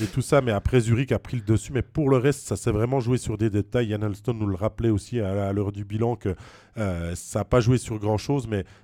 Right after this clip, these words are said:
Zurich a plus d'expérience, hein, c'est ce que ça, je rejoins exactement ce que tu dis par rapport à Davos en, en reconstruction.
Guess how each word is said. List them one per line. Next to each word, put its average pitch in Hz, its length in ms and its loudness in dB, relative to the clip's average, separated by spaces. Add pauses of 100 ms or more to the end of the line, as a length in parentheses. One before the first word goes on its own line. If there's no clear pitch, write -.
Zurich 131 280 0
a 107 80 2
plus 120 220 -4
d'expérience, 131 760 2
hein, 127 120 -2
c'est 110 180 -6
ce - 80 -10
que - 80 -18
ça, 101 140 -2
je 101 140 0
rejoins 107 260 0
exactement 113 460 -2
ce - 80 -14
que 113 100 -4
tu - 140 -8
dis 110 120 -4
par 107 160 0
rapport 104 320 -2
à 101 60 -2
Davos 104 340 -2
en, 107 60 -4
en 98 240 -4
reconstruction. 107 720 -4